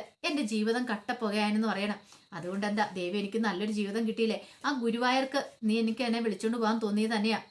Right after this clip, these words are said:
നീ ചെയ്തതെന്ന്, എനിക്ക് ഏറ്റവും ചെയ്തതെന്ന്, ഏറ്റവും വലിയ ഗു-, ഉപകാരം എന്ന് പറയണം. അല്ലായിരുന്നെങ്കിൽ എൻ്റെ ജീവിതം ഇപ്പൊ എന്തായി തീർന്നേനെ?" ചോദിക്കാം.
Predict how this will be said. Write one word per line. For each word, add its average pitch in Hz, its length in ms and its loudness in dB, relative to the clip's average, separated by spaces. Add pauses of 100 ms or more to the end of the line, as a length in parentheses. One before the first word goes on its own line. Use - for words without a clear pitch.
(300)
നീ 185 180 -6
ചെയ്തതെന്ന്, 208 400 -2
എനിക്ക് 190 200 -4
ഏറ്റവും 208 340 -2
ചെയ്തതെന്ന്, 208 280 -2
ഏറ്റവും 208 240 -4
വലിയ 208 160 -2
ഗു-, 208 240 -6 (120)
ഉപകാരം 185 320 -4
എന്ന് 214 140 2
പറയണം. 202 240 -2 (320)
അല്ലായിരുന്നെങ്കിൽ 185 600 -2 (300)
എൻ്റെ 311 160 0
ജീവിതം 233 380 2
ഇപ്പൊ 240 140 -2
എന്തായി 220 340 0
തീർന്നേനെ?" 214 500 2
ചോദിക്കാം. 208 340 0